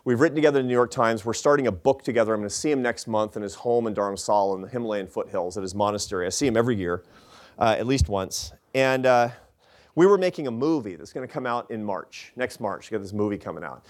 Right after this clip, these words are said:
And we were shooting, like, this conference thing where we were having a structured conversation about compassion and love and how we could reflect these things in, in the economy, believe it or not.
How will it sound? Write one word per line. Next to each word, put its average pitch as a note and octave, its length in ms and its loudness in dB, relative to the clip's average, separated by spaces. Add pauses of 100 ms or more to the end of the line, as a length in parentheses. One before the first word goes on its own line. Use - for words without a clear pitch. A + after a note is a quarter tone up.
(140)
And C3 80 4
we D3+ 100 6
were C#3+ 100 8
shooting, D3+ 600 4
like, A#2+ 160 -2
this A#2 140 -6
conference E3+ 640 -2
thing A#2 180 -4
where A#2 160 4
we C#3 180 2
were E3 120 6
having C#3+ 160 -2
a A#2 40 -4
structured C#3+ 540 -2
conversation B2 720 -2
about G#2 280 -2
compassion B2 720 -8
and G#2 100 -6
love G2+ 560 0 (640)
and A#2 120 0
how B2+ 120 2
we C3+ 120 0
could G#2 380 -4
reflect A2+ 400 -2
these G#2+ 160 -2
things G#2 320 -4
in, G#2 240 -4
in A2+ 80 -6
the G#2+ 80 -4
economy, C3+ 580 -8 (140)
believe G#2+ 220 -4
it - 20 -6
or F#2+ 60 -6
not. E2 280 -6